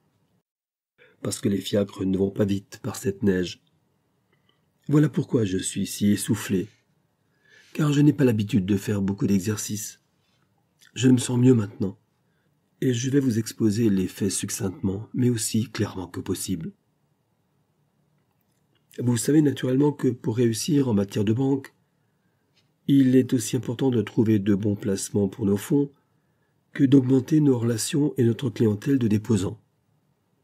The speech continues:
Un des placements les plus lucratifs est le prêt d'argent contre une garantie sûre. Nous avons fait beaucoup de prêts de ce genre pendant ces dernières années,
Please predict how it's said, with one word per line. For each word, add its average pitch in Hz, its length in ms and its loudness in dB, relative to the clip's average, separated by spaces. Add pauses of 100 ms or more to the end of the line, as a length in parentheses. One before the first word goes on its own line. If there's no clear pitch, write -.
(720)
Un 98 200 0
des 90 140 -4
placements 95 520 -4
les 90 140 -2
plus - 160 -6
lucratifs 110 760 -4
est 107 80 -2
le 92 180 0
prêt - 220 -8
d'argent 92 480 -2
contre 104 340 -6
une 95 120 0
garantie 107 420 -2
sûre. - 420 -8 (1200)
Nous 107 180 -6
avons 104 120 -2
fait 107 160 -8
beaucoup 98 260 -2
de 101 100 2
prêts 104 320 0
de 101 140 -4
ce - 160 -8
genre 98 340 -6
pendant 92 300 -6
ces - 160 -8
dernières 92 400 -4
années, 92 340 -2